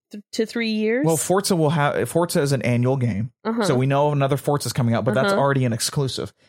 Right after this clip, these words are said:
Speaker 2: They just went and bought the right, bought that company out so Playground Games doesn't go to anyone else.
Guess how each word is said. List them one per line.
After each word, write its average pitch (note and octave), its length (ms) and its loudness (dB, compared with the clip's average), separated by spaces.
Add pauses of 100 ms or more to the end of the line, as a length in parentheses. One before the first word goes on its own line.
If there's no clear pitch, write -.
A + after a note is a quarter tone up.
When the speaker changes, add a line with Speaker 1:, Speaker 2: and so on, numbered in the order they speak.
(140)
Speaker 2:
They B2+ 120 2
just C#3 180 -2
went C3+ 180 0
and A#2+ 120 0
bought B2+ 200 2
the B2+ 80 -2
right, A2+ 320 0 (300)
bought C3 240 2
that G2 160 -2
company A#2+ 320 -2
out A#2+ 220 0
so A#2 220 0
Playground A#2+ 500 0
Games A2+ 260 0
doesn't A#2+ 540 0
go A2 180 2
to A#2 160 -4
anyone G#2+ 400 -2
else. G2+ 320 -6